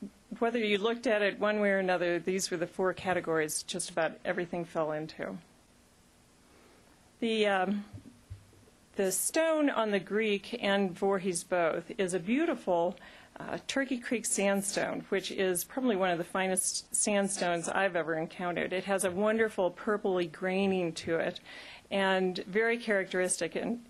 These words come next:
very unique to sandsto-, to this particular type of sandstone.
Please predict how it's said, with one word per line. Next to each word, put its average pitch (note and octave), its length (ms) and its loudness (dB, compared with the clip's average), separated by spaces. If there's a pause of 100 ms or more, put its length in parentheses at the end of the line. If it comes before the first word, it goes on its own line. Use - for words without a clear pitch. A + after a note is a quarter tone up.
very A3 300 0
unique G#3 680 0
to F3+ 220 0
sandsto-, G3 680 0
to F#3+ 100 -4
this F#3 220 -2
particular F3 540 -4
type E3 280 -6
of - 80 -10
sandstone. - 640 0